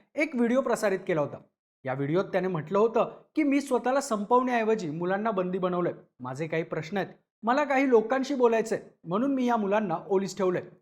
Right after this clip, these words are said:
या सगळ्यासाठी मला दोषी ठरवू नये, त्या लोकांना दोषी ठरवा जे मला उगाचच प्रवृत्त करतायत. अनेक प्रयत्न झाले, अनेकांना अनेक वेळा भेटून झालं.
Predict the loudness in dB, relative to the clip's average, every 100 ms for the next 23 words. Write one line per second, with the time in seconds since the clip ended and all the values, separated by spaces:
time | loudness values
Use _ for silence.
0 | _ -16 -12 -8 -2 -2 0 -2 -2 -2
1 | -2 -4 -4 -4 -2 -2 0 -4 -6 _
2 | _ 0 4 6 6 4 4 4 2 2
3 | 4 6 6 2 -2 -2 0 -2 -2 -2
4 | 0 0 -4 -4 -2 0 0 -2 -4 -2
5 | -2 -2 -6 -18 _ _ -6 -2 0 2
6 | 4 2 0 0 0 -2 -14 _ -8 -6
7 | -2 0 0 -4 -4 -4 0 0 0 -2
8 | -2 0 0